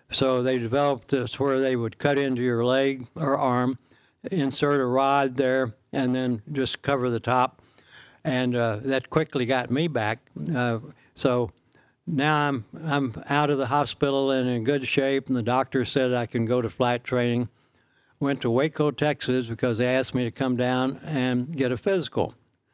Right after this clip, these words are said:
So I went down to get the physical, and, uh, th-, I had a cast on my leg at the time,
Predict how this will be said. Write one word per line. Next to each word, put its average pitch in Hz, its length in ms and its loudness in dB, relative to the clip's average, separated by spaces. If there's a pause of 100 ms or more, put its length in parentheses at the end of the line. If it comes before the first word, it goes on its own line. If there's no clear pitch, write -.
So - 160 -2
I 127 120 2
went 131 220 -2
down 139 280 0
to 120 60 -6
get 135 180 0
the 127 80 -12
physical, 135 580 -2 (800)
and, 127 340 0
uh, 120 200 2 (840)
th-, 160 480 -4
I 156 220 0
had 147 180 -2
a 120 60 -4
cast 170 440 0
on 117 120 2
my 117 140 0
leg 120 360 0
at 104 100 -2
the 117 100 0
time, 135 520 -4